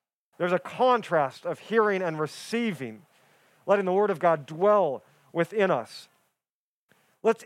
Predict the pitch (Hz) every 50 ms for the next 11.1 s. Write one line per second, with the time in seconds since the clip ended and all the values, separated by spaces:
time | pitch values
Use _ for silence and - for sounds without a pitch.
0 | - - 240 226 240 196 - 269 277 277 247 202 220 180 139 - 180 190 170 151
1 | - - - - _ _ _ _ _ _ _ _ _ _ _ _ _ _ _ -
2 | 135 - 127 110 147 190 202 185 160 165 139 - - - - _ _ _ _ _
3 | 175 170 175 165 156 143 147 - - 170 160 156 - 143 131 120 - - - _
4 | - 143 120 120 110 104 104 _ _ _ _ _ _ _ _ _ _ _ 214 202
5 | - - 214 220 240 247 247 233 233 233 226 214 196 180 - _ _ - 240 -
6 | - - 233 214 202 175 139 120 185 190 180 - - 160 143 131 117 _ _ _
7 | _ _ _ _ _ _ _ _ _ - 180 160 160 220 247 254 247 233 226 220
8 | 208 196 185 180 156 - 196 214 220 214 - - 208 196 190 180 - 175 151 -
9 | - 208 196 196 190 185 160 - 190 190 180 165 170 160 151 139 135 131 - 196
10 | 214 254 262 254 220 214 208 202 175 143 151 175 190 190 165 170 175 202 226 220
11 | -